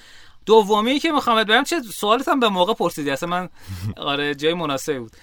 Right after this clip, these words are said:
Speaker 1: سوال دوم، اه، چیز، جواب دوم که کمپانی آی بی ام گفته که تا سه سال آینده چهل درصد نیروی کار به خاطر هوش مصنوعی باید مهارت جدید یاد بگیرن.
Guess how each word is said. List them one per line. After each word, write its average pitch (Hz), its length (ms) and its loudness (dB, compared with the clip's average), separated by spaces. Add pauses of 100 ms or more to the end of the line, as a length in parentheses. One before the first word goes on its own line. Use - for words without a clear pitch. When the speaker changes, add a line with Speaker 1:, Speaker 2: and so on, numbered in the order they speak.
(280)
Speaker 1:
سوال 240 320 -2
دوم، 277 360 0 (200)
اه، - 120 0
چیز، 202 260 -4
جواب 185 260 2
دوم 240 240 0
که 247 180 -2
کمپانی 214 440 -4
آی 190 180 -4
بی 185 140 -6
ام 220 80 -2
گفته 220 280 -6
که 240 360 -2
تا 185 120 -2
سه - 260 -4
سال 208 280 0
آینده 190 640 0
چهل 226 400 -4
درصد 185 320 2
نیروی 170 400 -4
کار 196 260 0
به 185 80 -4
خاطر 170 280 -4
هوش 156 220 -6
مصنوعی 160 380 -4
باید 185 260 2
مهارت 151 380 0
جدید 139 420 -4
یاد 110 180 -6
بگیرن. 104 280 -14